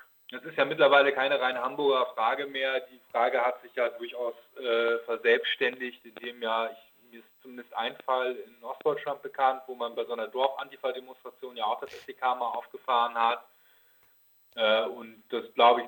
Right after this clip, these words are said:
zunehmend uns irgendwie begegnet wird. Aber da werden wir sicherlich zu sprechen und das ist ja auch schon eine Frage ein bisschen des Agierens der Polizei im Ausnahmezustand. Also das wird auch so ein Narrativ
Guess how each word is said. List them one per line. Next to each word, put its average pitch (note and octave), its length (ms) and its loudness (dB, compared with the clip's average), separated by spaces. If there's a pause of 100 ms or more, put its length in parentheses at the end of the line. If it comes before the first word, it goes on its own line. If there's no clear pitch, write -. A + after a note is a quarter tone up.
zunehmend B2 440 -8
uns A#2 180 -20 (160)
irgendwie G#2+ 300 -16
begegnet G#2 480 -14
wird. G#2 180 -6
Aber C3+ 140 -4
da D3+ 280 4 (200)
werden B2 200 2
wir A#2 100 -10
sicherlich A2 380 -10
zu - 60 -20
sprechen A#2+ 420 -6
und A#2+ 220 -20 (800)
das C3 120 -6
ist D3 140 -12
ja C3+ 100 8
auch C#3 180 8
schon C#3+ 100 -8
eine B2+ 100 -6
Frage C3 340 4
ein C3+ 80 -6
bisschen B2+ 240 -10
des A#2 120 -16
Agierens A#2+ 420 -14
der B2+ 80 -4
Polizei A2+ 460 -10
im A2 100 -12
Ausnahmezustand. G#2 1200 -8
Also G2+ 160 -16 (140)
das G#2+ 100 -18 (120)
wird A#2 160 -8
auch G#2+ 280 -2
so B2 80 -12
ein A2+ 80 -12
Narrativ A2 420 -6